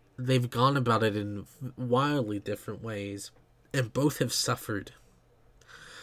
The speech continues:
One could argue whether they suffered equally or not. I don't think that really matters. I think they both have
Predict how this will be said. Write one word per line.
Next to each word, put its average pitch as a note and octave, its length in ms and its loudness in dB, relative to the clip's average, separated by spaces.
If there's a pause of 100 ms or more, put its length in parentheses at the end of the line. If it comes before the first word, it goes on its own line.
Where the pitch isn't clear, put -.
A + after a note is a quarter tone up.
(360)
One E3+ 180 4
could D3+ 140 4
argue C#3+ 280 6
whether C3+ 240 4
they C3 140 2
suffered B2+ 540 -2
equally G2 460 -6
or F#2+ 100 -10
not. G2 400 -8
I B2+ 100 0
don't B2 220 0
think B2 240 -6
that A2+ 200 -2
really A2+ 260 -2
matters. A2+ 720 -4
I - 140 -12
think A#2+ 240 -8
they A2+ 100 0
both A#2 400 0
have G#2+ 280 -8